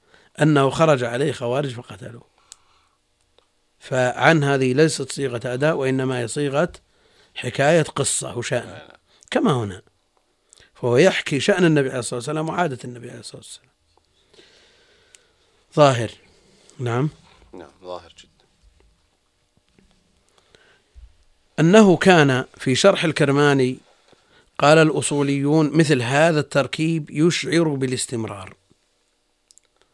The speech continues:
Speaker 1: كان يشعر بالاستمرار.
Speaker 2: استمرار. يعني
Speaker 1: لكن
Speaker 2: نعم.
Speaker 1: قد تأتي على، على أنها مرة واحدة.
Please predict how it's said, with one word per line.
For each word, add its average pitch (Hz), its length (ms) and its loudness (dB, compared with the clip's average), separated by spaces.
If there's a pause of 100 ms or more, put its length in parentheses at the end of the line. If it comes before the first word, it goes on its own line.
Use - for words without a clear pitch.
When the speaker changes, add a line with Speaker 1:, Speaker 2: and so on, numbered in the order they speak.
(340)
Speaker 1:
كان 107 380 -6 (220)
يشعر 135 320 -6
بالاستمرار. 139 500 -8
Speaker 2:
استمرار. - 340 -20
يعني 101 180 -8
Speaker 1:
لكن 135 340 2
Speaker 2:
نعم. 147 100 -4
Speaker 1:
قد - 240 0
تأتي 143 580 -4
على، 127 500 -4 (1900)
على 135 280 -2
أنها 131 220 -6
مرة 160 240 -4
واحدة. - 460 -6